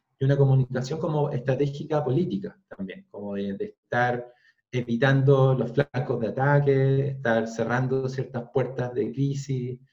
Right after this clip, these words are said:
eh, y en la comunicación, yo, yo diría, de, del ministerio, al menos el primer año,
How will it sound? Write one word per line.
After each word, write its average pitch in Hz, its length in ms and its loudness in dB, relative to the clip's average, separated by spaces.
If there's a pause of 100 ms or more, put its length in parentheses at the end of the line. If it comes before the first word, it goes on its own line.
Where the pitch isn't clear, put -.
(140)
eh, - 460 -6
y 131 260 -4
en 120 140 2
la 117 100 2
comunicación, 117 680 2
yo, 127 260 2
yo 120 140 -4
diría, 120 500 -2
de, 107 280 -2
del 107 160 -4
ministerio, 120 680 0
al 110 180 -6
menos 143 600 0 (760)
el 117 220 -12
primer 117 300 2
año, 139 440 0